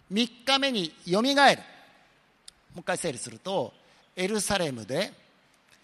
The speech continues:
ユダヤ人指導者によって苦しめられて、殺されて、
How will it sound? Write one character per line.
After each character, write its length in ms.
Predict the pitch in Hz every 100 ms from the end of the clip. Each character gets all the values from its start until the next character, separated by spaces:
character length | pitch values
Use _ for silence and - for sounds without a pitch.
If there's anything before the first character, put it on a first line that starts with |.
| _
ユ 140 | 170
ダ 80 | 196
ヤ 180 | 226 233
人 140 | 185
指 400 | 214 214 - 202
導 120 | 233 220
者 160 | 185
に 120 | 160 151
よ 80 |
っ 40 | 135
て 220 | - 185
苦 220 | - 160
し 160 | 151 151
め 120 | 135
ら 120 | 131
れ 100 | 113
て、 340 | - 135 214 262 _ _ _ _ _ _ _ _
殺 220 | 190 202
さ 160 | 190 190
れ 100 | 190
て、 280 | 202 233